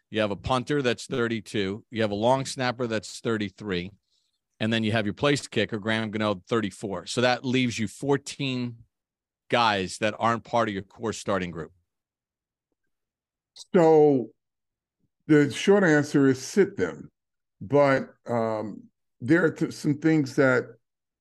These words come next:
Speaker 2: I think fans should understand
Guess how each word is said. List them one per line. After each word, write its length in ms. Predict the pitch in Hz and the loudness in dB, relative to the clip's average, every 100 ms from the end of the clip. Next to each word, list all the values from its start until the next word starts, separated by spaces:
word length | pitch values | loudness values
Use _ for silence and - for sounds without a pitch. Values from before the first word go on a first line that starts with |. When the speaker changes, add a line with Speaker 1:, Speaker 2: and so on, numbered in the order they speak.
| _ _ _ _ _ _ _ _ _ _ _ _ _ _ - | _ _ _ _ _ _ _ _ _ _ _ _ _ _ -8
Speaker 2:
I 120 | 127 | -2
think 260 | 143 143 - | 0 0 -2
fans 420 | 143 139 143 147 | 0 2 2 -2
should 340 | - 139 127 - | -2 -2 -2 -2
understand 1040 | 131 131 127 - - 123 117 113 107 104 | -2 0 -2 -6 -4 -2 0 -2 -4 -10